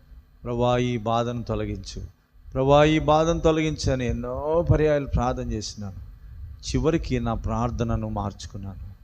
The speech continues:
ఎలా మార్చుకున్నానంటే, "ప్రభువా, ఈ నొప్పి నాకు అనుమతించినందుకు వందనాలు, ఈ బాధను నువ్వు అనుమతించినందుకు, ఈ మార్గమును అనుమతించినందుకు వందనాలు.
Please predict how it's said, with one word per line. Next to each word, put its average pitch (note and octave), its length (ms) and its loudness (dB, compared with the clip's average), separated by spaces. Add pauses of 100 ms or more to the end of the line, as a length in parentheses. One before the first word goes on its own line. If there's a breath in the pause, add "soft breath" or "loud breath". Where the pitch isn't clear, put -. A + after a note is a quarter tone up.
(460)
ఎలా A#2 140 -2
మార్చుకున్నానంటే, G#2+ 760 -4
"ప్రభువా, G#2+ 480 0 (480 soft breath)
ఈ A#2 260 2
నొప్పి B2 480 4
నాకు A#2 300 2
అనుమతించినందుకు G#2+ 840 -2
వందనాలు, F#2+ 360 -6 (500 soft breath)
ఈ G#3+ 40 4
బాధను G3+ 600 8
నువ్వు A3+ 160 6
అనుమతించినందుకు, G#3 840 2
ఈ E3+ 140 4
మార్గమును G#3+ 560 8
అనుమతించినందుకు G#3+ 840 2
వందనాలు. A#2+ 380 0